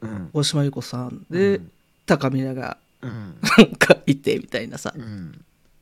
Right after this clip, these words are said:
Speaker 2: やばかったね、あれは。え、だからさ。
Speaker 1: ね、で、あとなんか今の方が楽しそうだったよね。
Speaker 2: あ。あ、そう、だからそれもいいじゃん。なんかその、
Speaker 1: うん。
Speaker 2: やっぱさ、もう彼女たちもさ、もう一皮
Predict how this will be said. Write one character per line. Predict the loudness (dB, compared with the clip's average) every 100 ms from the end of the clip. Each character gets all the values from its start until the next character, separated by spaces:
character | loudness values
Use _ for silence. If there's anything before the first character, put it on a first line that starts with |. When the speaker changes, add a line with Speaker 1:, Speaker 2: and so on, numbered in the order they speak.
| _ _ -20 -20 -20 -20 _ _ _ _
Speaker 2:
や | -6 -4
ば | -2 -4
か | -6
っ | -10 _
た | -12 -8
ね、 | -6 -4
あ | -6
れ | -6
は。 | -6 -8 -12 _ _ _ _ _ -8
え、 |
だ | -6
か | -4
ら | -6
さ。 | -2
Speaker 1:
ね、 | -2
で、 |
あ | 0 -2
と | -2
な | -2
ん |
か | -2
今 | -2 -2 0
の | 0
方 | 2 2
が | 0
楽 | -4 -2 -2
し | -2
そ | -2 -2
う |
だ | -4
っ | -10
た | -12 -12
よ |
ね。 | -12 -18
Speaker 2:
あ。 | -20 -20 _ _ _ _ _ _ -6 -4
あ、 |
そ | -2 0
う、 |
だ | 2
か | 0
ら | 2
そ | 6
れ | 8
も | 8
い | 8
い | 6
じ | 4
ゃ | 2
ん。 | 0
な | 0
ん |
か | 0
そ | 0
の、 | -2 -2
Speaker 1:
う |
ん。 |
Speaker 2:
や | -2
っ |
ぱ | -2 -2
さ、 | -2 -2 -6 0
も | 2
う | 2
彼 | 2 4
女 | 4 2
た | -2
ち | -4
も | -6
さ、 | -4 -4
も | -4
う |
一 | -2
皮 | -2